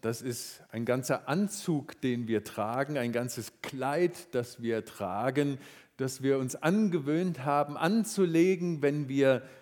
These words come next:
unter anderen sind, wenn wir vielleicht auch unter uns Christen sind. Und dann kommt's uns so an,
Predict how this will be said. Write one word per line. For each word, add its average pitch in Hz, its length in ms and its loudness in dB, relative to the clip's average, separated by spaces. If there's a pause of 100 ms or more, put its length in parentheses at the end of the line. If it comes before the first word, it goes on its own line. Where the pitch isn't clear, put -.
(260)
unter 123 320 0
anderen 160 420 -2
sind, 170 420 0
wenn 117 220 -2
wir 117 140 -2
vielleicht 107 440 -4
auch 107 280 -4 (240)
unter 107 260 -4
uns 98 240 -10
Christen 131 540 -8
sind. 127 400 -6 (3500)
Und 98 200 -10
dann 117 360 0 (1200)
kommt's 156 340 -4
uns 127 160 -4
so 135 140 2
an, 143 360 0